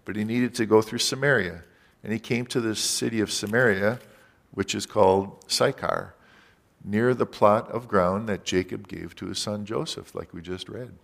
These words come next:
"And now Jacob's well was there. Jesus, therefore, being wearied from his journey, stayed, uh, sat thus by the well, and it was about the sixth hour, and a woman of Samaria came to draw water," and that's the beginning of the Samaritan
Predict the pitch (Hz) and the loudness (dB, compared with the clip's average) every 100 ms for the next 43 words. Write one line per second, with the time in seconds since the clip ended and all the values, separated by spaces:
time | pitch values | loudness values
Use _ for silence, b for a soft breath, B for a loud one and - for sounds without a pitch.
0 | _ _ _ b b b b b - 92 | _ _ _ b b b b b -14 -4
1 | 92 90 98 90 90 87 107 120 110 92 | -2 0 -2 -2 -6 0 4 4 2 -4
2 | 90 90 87 82 - 95 92 90 92 95 | -6 -8 -10 -12 -8 -8 -6 -8 -4 -4
3 | - 101 92 95 95 87 87 104 120 117 | 0 2 2 0 -4 -6 -4 0 0 0
4 | 117 110 101 104 104 104 101 - 98 98 | -6 -6 -4 -2 -2 -2 -2 2 2 2
5 | 98 98 b b b b _ 90 87 - | -2 -8 b b b b _ -6 -4 0
6 | 104 101 - 98 - 92 95 95 95 90 | 2 2 4 2 2 0 0 2 2 2
7 | 90 82 87 95 95 90 90 - 98 - | 0 -6 -10 -8 -8 -8 -6 -6 -6 -4
8 | 90 90 90 90 90 90 90 - - 87 | -2 -2 -4 -8 -10 -10 -10 -6 -6 -8
9 | 92 92 - 98 90 - - 90 87 87 | -8 -10 -10 -14 -14 -14 -12 -10 -8 -6
10 | 87 85 85 87 80 - 87 90 90 90 | -6 -8 -10 -12 -10 -12 -10 -10 -8 -8
11 | 87 87 85 - - - 50 - 85 | -10 -10 -10 -10 -10 -12 -12 -14 -20